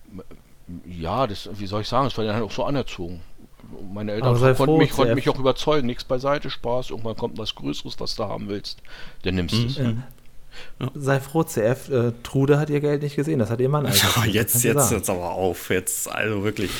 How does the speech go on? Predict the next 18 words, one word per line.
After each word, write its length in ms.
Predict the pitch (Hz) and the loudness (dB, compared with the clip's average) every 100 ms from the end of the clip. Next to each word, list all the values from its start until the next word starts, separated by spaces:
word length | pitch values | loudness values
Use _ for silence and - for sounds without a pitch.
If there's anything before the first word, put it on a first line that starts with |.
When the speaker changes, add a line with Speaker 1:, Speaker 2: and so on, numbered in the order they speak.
| 117 | -2
Speaker 3:
da 80 | - | 2
muss 120 | 113 | 4
man 120 | 131 120 | 6 6
ganz 200 | 127 - | 4 4
kurz 220 | 135 113 | 2 4
erklären, 420 | - - 120 110 | 0 0 0 0
also 180 | 104 104 | 0 -2
Trude 360 | 107 - 120 120 | -2 2 4 4
ist 160 | 104 | 4
bei 80 | - | 0
uns 160 | 107 - | -2 0
so, 240 | 110 107 - - - - - | -2 -2 -6 -14 -18 -18 -10
wir 280 | 135 120 | 0 2
mögen 300 | 127 131 139 | 6 6 6
beide 320 | 123 127 135 123 | 4 4 4 2
Trude 360 | - 139 135 | 2 4 4
sehr 220 | 117 120 | 4 2
gerne, 500 | 117 113 120 127 135 | 2 2 2 2 0